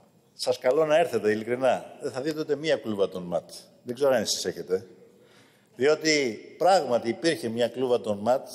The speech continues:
στην, ε, το δύο χιλιάδες δεκαπέντε, το δεκαέξι με δική μου εντολή, όχι μόνο από μένα, αλλά και από άλλους που διαμαρτυρήθηκαν πάρα πολύ εδώ στη Βουλή.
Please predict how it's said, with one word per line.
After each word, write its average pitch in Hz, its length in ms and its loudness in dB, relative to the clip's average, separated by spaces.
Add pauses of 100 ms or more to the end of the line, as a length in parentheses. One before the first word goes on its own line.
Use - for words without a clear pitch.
(480)
στην, 107 480 -4
ε, 92 380 -2 (200)
το 110 80 -10
δύο 120 120 -4
χιλιάδες 120 340 2
δεκαπέντε, 117 640 -2 (520)
το 127 100 0
δεκαέξι 147 440 0
με 139 120 -4
δική 123 260 -4
μου 139 120 -4
εντολή, 104 560 -2 (320)
όχι 147 220 -4
μόνο 127 220 0
από 95 140 -4
μένα, 98 380 -4 (720)
αλλά 180 180 2
και 175 120 -2
από 175 180 2
άλλους 123 400 4
που 131 120 -4
διαμαρτυρήθηκαν 120 760 0
πάρα 113 240 4
πολύ 98 240 0
εδώ 98 200 2
στη 98 160 -4
Βουλή. 92 460 -4